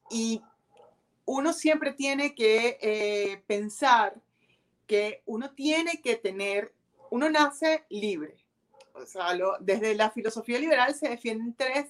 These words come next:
derechos fundamentales: vida, libertad y propiedad. Uno nace libre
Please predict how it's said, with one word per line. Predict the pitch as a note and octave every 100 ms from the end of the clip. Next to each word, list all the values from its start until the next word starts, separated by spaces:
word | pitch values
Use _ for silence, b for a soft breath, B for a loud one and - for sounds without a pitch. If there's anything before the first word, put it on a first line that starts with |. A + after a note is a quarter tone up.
| -
derechos | B3+ G#3+ G3+ A#3+
fundamentales: | A#3+ A3+ - F#3+ E3 D#3+ F3+ E3 - _ _ b b b b b b b
vida, | F#3+ B3+ D#4
libertad | D#4 B3+ - F#3
y | G#3+
propiedad. | A3+ - D#3 - - -
Uno | A3+ A#3
nace | C#4 C#4+ C#4+ C#4
libre | A#3+ C#4+ B3 G3 F3+ A3+